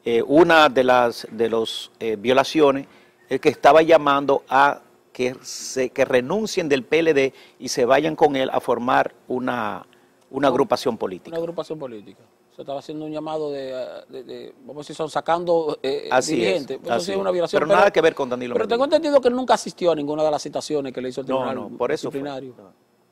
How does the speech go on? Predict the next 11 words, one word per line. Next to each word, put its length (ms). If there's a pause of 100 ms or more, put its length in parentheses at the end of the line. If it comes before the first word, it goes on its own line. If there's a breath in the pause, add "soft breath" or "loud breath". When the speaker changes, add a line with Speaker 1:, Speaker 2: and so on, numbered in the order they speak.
(140)
Speaker 1:
Según 520 (280 soft breath)
el 160
acto, 220
nunca 240
asistió. 420
Entonces, 440
bueno, 240
pues 160
al 120
no 100
asistir, 500